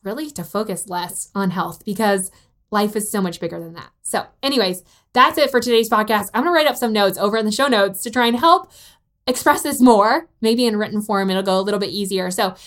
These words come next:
head on over to simple roots wellness dot com backslash one three nine to get those show notes.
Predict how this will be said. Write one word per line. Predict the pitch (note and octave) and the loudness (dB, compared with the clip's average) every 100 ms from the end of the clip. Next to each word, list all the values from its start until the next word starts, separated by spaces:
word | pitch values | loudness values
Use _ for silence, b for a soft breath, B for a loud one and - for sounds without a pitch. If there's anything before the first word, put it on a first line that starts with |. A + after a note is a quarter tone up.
| B | B
head | - D4+ | -2 2
on | E4 | 2
over | C4+ | 2
to | A#3+ | 0
simple | A#3+ A3+ B3 | -2 -2 -2
roots | G#3+ | -4
wellness | G#3 G3 F#3+ F#3+ | -6 -4 -4 -2
dot | A#3+ - | -4 0
com | B3+ A#3+ A3+ | 2 4 2
backslash | A3 A#3+ A#3+ A#3+ A3+ G3+ | 2 0 0 2 2 0
one | G3 G3+ G#3+ D4 | -2 0 -2 -2
three | - B3 C4 | -6 -4 -2
nine | A3 F#3+ F#3+ | -2 -2 -4
to | G3+ | -4
get | G3+ G3+ | -6 -4
those | G3 F#3+ - | -4 -4 -4
show | - G3 | -4 -2
notes. | G3 F#3 F#3 | -2 -4 -6